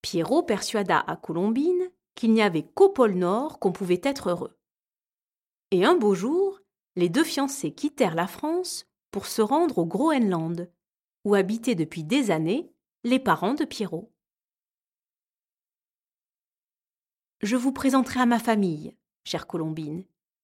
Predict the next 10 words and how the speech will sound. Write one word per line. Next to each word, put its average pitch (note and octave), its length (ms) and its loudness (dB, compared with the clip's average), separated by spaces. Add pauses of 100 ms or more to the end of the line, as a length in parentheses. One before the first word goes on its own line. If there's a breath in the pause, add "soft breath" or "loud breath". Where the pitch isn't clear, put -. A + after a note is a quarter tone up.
(160)
et A3+ 100 6
je F3+ 120 0
lui D#3 160 -6
demanderai A3+ 580 2
de F3+ 100 -2
vite G#3 320 -6
consentir G#3 540 -4
à F3+ 60 2
notre D#3 260 -6
mariage. » G3+ 680 -4